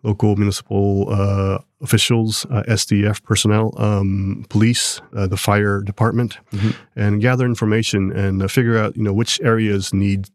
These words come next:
Speaker 1: hardcore heavy machinery to go, go in to clear out.
Speaker 2: Yeah.
Speaker 1: So it's a coordinated effort. He doesn't just, he just doesn't go there and, like, you know, <laughs> randomly finds a house and, like, "Okay, let's go."
Speaker 2: Uh-huh.
Speaker 1: He, he digs for information. He, uh, collaborates with different, um, uh, both official and unofficial, um, entities,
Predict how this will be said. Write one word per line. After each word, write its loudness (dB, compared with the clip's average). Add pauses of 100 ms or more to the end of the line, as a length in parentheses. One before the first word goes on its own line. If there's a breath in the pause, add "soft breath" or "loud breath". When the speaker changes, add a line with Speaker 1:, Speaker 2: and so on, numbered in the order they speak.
Speaker 1:
hardcore 0
heavy 0
machinery 0
to -2
go, -2
go 0
in -2 (140)
to -12
clear 0
out. -4 (220 soft breath)
Speaker 2:
Yeah. 0 (240 loud breath)
Speaker 1:
So 2
it's 0
a 0
coordinated 0
effort. -2
He 4
doesn't 0
just, -4
he 2
just 0
doesn't 2
go 2
there 0
and, -4
like, -4
you 4
know, -2
<laughs> 0
randomly 0
finds 0
a -6
house -2
and, -4
like, -4
"Okay, -2
let's -2
go." 2
Speaker 2:
Uh-huh. -6
Speaker 1:
He, 4
he -2
digs 0
for -2
information. 0
He, -2
uh, -4 (320 loud breath)
collaborates 0
with -2
different, -2
um, -2
uh, -4
both -2
official 0
and 0
unofficial, -2
um, -4 (140)
entities, 0